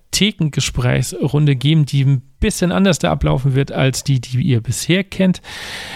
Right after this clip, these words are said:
Ähm, es wird ein bisschen, ja, tiefer gehen. Es wird vielleicht auch mal persönlicher gehen. Die erste Folge ist eine sehr, sehr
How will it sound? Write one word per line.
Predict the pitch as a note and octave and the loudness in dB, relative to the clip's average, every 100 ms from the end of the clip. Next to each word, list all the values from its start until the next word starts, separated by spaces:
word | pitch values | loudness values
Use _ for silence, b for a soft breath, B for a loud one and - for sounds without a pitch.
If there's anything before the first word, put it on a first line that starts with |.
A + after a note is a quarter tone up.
| B - | B 0
Ähm, | C3 C#3 | 2 2
es | C3+ - | 0 -2
wird | G3 | 0
ein | D#3 | 0
bisschen, | D#3 - - D3+ D3 C3+ _ _ | 0 0 0 2 2 -2 _ _
ja, | C3+ C#3+ D#3+ | 0 2 0
tiefer | - G#3 F#3 F3 | 0 -2 0 0
gehen. | D3 D3 | 2 0
Es | C3+ D3 | 0 -2
wird | C#3+ | -2
vielleicht | C#3+ C3 C3 - | 0 0 0 -2
auch | - | -2
mal | C3 A#2+ | 0 0
persönlicher | - B2 E3+ F#3 D3+ C3 | 0 0 2 2 2 0
gehen. | C3+ | 0
Die | B2 - | 0 0
erste | E3 D#3+ E3+ D#3 D#3 | 0 0 2 2 0
Folge | - C#3 C3+ | 0 0 0
ist | C#3 - E3 | -2 -4 -4
eine | D#3 A#2+ A2+ | 0 2 2
sehr, | G2+ A2+ A2 | 2 2 2
sehr | - F3 | 2 0